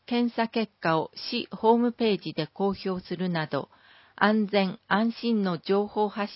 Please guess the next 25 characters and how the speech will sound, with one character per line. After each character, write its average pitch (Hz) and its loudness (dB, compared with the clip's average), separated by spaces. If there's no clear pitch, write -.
信 180 -4
に 170 -8
努 208 2
め 214 2
る 175 -4
と 143 -6
と 170 -6
も 151 -6
に、 139 -10
安 247 4
全 262 0
性 196 2
を - -2
ア 185 -4
ピ 254 -2
ー 190 -4
ル 180 -2
す - -8
る 175 -4
た 175 -4
め 170 -2
の 160 -4
対 170 -4
応 156 -2
を 151 -6